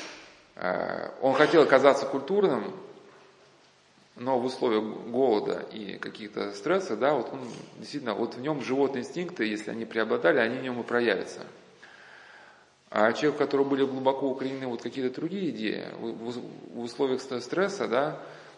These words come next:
может быть, у него были какие-то, а, обиды, там, г-, гнев, может, корысть, что-то такое, да, но оно было как бы наносным где-то. Но оно слетает, и в человеке проявляются вот какие-то глубокие уже укоренённые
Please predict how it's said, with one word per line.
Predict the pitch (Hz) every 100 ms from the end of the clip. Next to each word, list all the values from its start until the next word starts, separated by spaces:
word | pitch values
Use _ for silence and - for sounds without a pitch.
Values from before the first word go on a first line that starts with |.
| - - -
может | 143 143
быть, | 143 147
у |
него | 147 147
были | 156 147
какие-то, | 131 131 139 - 117 101 92 - - - 80 - -
а, | 104 -
обиды, | 117 131 185 165 120
там, | 104 98 98 101
г-, | 107
гнев, | 120 117 143 185 - -
может, | 104 104 - -
корысть, | - 123 175 180
что-то | - 104
такое, | - 117 104 98
да, | 156
но | 147
оно | 143
было | 143 143
как | 139 131
бы | 127
наносным | 131 135 135 160 123 87 - - - - _
где-то. | 107 95 - - - - - - _ _ - - _ -
Но | 120 156
оно | 165
слетает, | 151 147 147 208 190 123
и |
в | 113
человеке | 156 143
проявляются | 123 117 120 135 139 -
вот | -
какие-то | - 120 117 107
глубокие | 95 117 127 139 160 127
уже | 107
укоренённые | 110 123 127 147 135